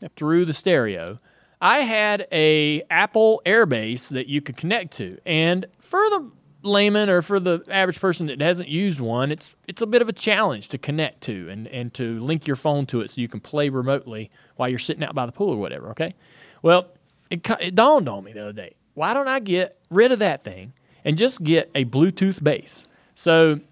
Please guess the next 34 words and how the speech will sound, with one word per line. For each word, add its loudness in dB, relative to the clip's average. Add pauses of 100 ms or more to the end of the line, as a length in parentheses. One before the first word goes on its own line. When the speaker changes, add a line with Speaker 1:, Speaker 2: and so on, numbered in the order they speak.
(160)
Speaker 2:
they -2
have 2
these -4
little 2
bases 2
of -2 (220)
Bluetooth 2
bases -2
that -6
have -4
little -4
antennas, -4 (320)
and -2
you -6
plug -4
that 0
directly 2
into -4
the -2
head 0
unit -2
of -4
the, -10 (200)
of -4
the -6
stereo, 0 (240)
and 0
you -2
can -4
Bluetooth 0 (320)
to -4
your -2
phone. 2 (360)
Easy. 4